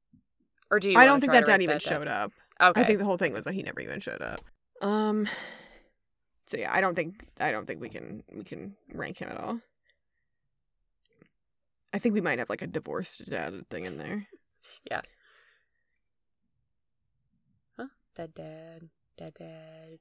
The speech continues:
Speaker 1: Question mark? No
Speaker 2: Dead
Speaker 1: dad.
Speaker 2: dad. Well, we can
Speaker 1: Yeah,
Speaker 2: add
Speaker 1: I don't think
Speaker 2: divorced
Speaker 1: we need to
Speaker 2: dad.
Speaker 1: put him on here. It's fine.
Speaker 2: I, I don't care. Um, there is a dad in The Other Me.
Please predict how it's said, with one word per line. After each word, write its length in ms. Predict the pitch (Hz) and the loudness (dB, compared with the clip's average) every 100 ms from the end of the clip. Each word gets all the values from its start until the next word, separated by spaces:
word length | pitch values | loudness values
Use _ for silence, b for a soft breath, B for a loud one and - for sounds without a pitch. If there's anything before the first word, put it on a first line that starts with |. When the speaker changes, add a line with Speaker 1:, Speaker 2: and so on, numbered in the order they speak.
| _ | _
Speaker 1:
Question 300 | - 196 254 | -10 -10 -12
mark? 300 | 262 254 269 - | -14 -14 -14 -14
No 160 | 175 175 | -8 -2
Speaker 2:
Dead 120 | 185 | 0
Speaker 1:
dad. 680 | 180 180 180 175 175 175 175 | 2 0 2 0 0 -2 -4
Speaker 2:
dad. 40 | - - | -8 -4
Well, 140 | - | 4
we 80 | 233 | 6
can 120 | 233 - | 4 2
Speaker 1:
Yeah, 220 | 160 156 | 4 6
Speaker 2:
add 40 | 165 | 8
Speaker 1:
I 100 | 247 | 8
don't 180 | 175 | 8
think 140 | 135 160 | 4 -2
Speaker 2:
divorced 40 | |
Speaker 1:
we 60 | 151 | -4
need 80 | 151 | -4
to 60 | |
Speaker 2:
dad. 80 | 113 | -2
Speaker 1:
put 80 | 151 | -6
him 100 | 147 | -6
on 160 | 151 160 | -8 -8
here. 180 | 151 156 | -12 -10
It's 160 | 185 - | -12 -8
fine. 260 | - 175 - | -8 -8 -14
Speaker 2:
I, 300 | - - 202 | -20 -12 -4
I 20 | |
don't 140 | 139 127 | -4 -4
care. 380 | - 71 202 185 _ _ _ _ | -4 -4 -4 -8 _ _ _ _
Um, 560 | 196 214 214 214 214 196 _ _ _ _ _ _ - - | 4 6 6 4 2 0 _ _ _ _ _ _ -20 -4
there 140 | 156 160 | 0 4
is 180 | 240 254 | 4 4
a 60 | |
dad 320 | 233 247 277 | 8 10 10
in 140 | 269 285 | 6 0
The 140 | 285 - | -2 -2
Other 280 | 247 262 | 2 2
Me. 480 | 269 254 269 277 294 | 2 0 2 0 -2